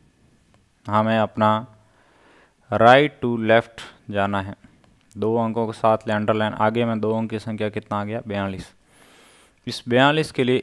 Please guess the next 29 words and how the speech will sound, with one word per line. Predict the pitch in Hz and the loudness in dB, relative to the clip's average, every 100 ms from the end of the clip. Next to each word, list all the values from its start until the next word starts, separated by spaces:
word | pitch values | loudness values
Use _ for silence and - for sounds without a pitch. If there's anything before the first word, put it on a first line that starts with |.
| - | 0
एक | 139 156 | 0 -2
से | - 131 | -2 0
लेकर | 117 110 117 | 0 0 -2
नौ | 110 110 | -2 -4
तक | - 101 - - - _ _ _ _ _ _ _ _ - | -2 -4 -4 -20 -20 _ _ _ _ _ _ _ _ -6
लगाओ | 101 104 113 107 | -2 2 2 0
दिमाग, | 104 101 104 _ _ _ _ | -4 -8 -12 _ _ _ _
कौन | 135 151 | -2 -2
सी | 139 131 | -2 -4
संख्या | - 113 117 | -4 -4 -4
लें | 110 107 | -4 -6
कि | 107 113 135 - _ | -8 -8 -8 -8 _
जिसका | 110 - 110 | -12 -2 -2
खुद | - 107 | -2 -6
के | 120 113 | -2 0
साथ | 117 110 104 | 2 0 -2
गुणा | 104 101 | -6 -6
करने | - 107 101 | -6 -8 -8
पर | 101 | -6
आपका | 95 - 101 | -6 -6 -6
बयालीस | 101 104 101 101 | -2 -2 -4 -10
से | - 117 180 - - | -6 -4 -4 -8 -6
बड़ा | 101 92 92 | -4 -2 -2
ना | 92 | -4
हो। | 90 98 _ _ - - _ - | -6 -12 _ _ -20 -20 _ -12
तो | |
हमने | 95 98 98 | -8 -6 -2
लगाया | 101 101 101 | 0 2 0
दिमाग, | 101 101 101 | 0 -6 -8